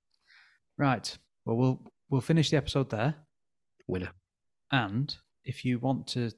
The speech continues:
Speaker 1: hear me and Toby talk a little bit more for an extra fifteen minutes or so while we drink another beer and talk about Beer Chat, you can find us elsewhere. Probably on Jamie's Man Cave.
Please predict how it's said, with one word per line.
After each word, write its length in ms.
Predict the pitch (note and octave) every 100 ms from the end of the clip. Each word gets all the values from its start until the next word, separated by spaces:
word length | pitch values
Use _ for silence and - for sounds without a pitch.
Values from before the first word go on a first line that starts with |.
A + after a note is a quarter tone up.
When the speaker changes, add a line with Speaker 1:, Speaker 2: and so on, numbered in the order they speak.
| _ _ _ -
Speaker 1:
hear 120 | A#2
me 100 | A#2
and 100 | A2
Toby 240 | A2+ A2
talk 240 | A2 A2 A2+
a 40 |
little 140 | G#2+
bit 160 | G#2+ -
more 320 | A2+ G#2+ A2
for 160 | - A2+
an 80 | G#2
extra 400 | - - G#2+ G#2
fifteen 400 | A#2 - A2 G#2
minutes 280 | A2+ -
or 40 | -
so 180 | - G#2
while 200 | G#2+ G#2+
we 80 |
drink 220 | A2 A#2 -
another 180 | A#2 G#2+
beer 200 | A2+ G#2+
and 120 | G2+
talk 240 | A2+ -
about 240 | A2 G#2 B2+
Beer 180 | A#2
Chat, 300 | - A2 A2
you 100 | A#2+
can 140 | A2+ A2+
find 280 | - A#2 A#2
us 80 | A2+
elsewhere. 580 | A#2 - C3+ B2 A2 - _ - - - - - _ _ _
Probably 360 | - C#3+ A2 A2
on 120 | A2+
Jamie's 300 | A#2 A2+ A2+
Man 160 | A#2 G#2+
Cave. 400 | - G2+ -